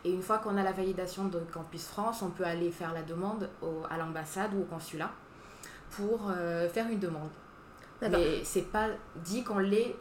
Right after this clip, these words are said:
Speaker 1: d'emblée,
Speaker 2: D'accord,
Speaker 1: en
Speaker 2: c'est
Speaker 1: fait.
Speaker 2: déjà, il faut préparer le dossier, proposer le dossier,
Speaker 1: C'est
Speaker 2: et
Speaker 1: ça.
Speaker 2: en fonction, on a accepté ou pas.
Speaker 1: C'est ça.
Speaker 2: Et au niveau, euh, financier, parce que là, c'était la partie administrative, est-ce qu'il y a, euh, il y a beaucoup d'apports financiers à mettre ? Bon, à part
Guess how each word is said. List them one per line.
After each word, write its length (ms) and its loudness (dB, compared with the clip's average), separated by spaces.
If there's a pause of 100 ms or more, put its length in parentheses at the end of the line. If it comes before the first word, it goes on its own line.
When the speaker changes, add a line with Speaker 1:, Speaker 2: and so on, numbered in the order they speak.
(680)
Speaker 1:
d'emblée, 180 12
Speaker 2:
D'accord, 160 10
Speaker 1:
en 20 4
Speaker 2:
c'est 220 8
Speaker 1:
fait. 20 8
Speaker 2:
déjà, 360 10
il 80 8
faut 140 4
préparer 400 8
le 60 2
dossier, 420 4
proposer 540 6
le 60 2
dossier, 600 6
Speaker 1:
C'est 160 -6
Speaker 2:
et 140 4
Speaker 1:
ça. 80 10
Speaker 2:
en 20 6
fonction, 360 2
on 100 6
a 40 8
accepté 460 4
ou 100 4
pas. 280 4
Speaker 1:
C'est 140 -4
ça. 200 -4 (220)
Speaker 2:
Et 100 10
au 80 10
niveau, 580 4
euh, 80 2
financier, 460 4
parce 160 2
que 80 0
là, 80 8
c'était 160 4
la 80 8
partie 240 0
administrative, 640 0
est-ce 180 2
qu'il 220 0
y 60 8
a, 180 6 (460)
euh, 500 8
il 80 2
y 40 12
a 40 8
beaucoup 240 0
d'apports 300 6
financiers 420 6
à 60 10
mettre ? 320 4
Bon, 180 4
à 80 12
part 300 6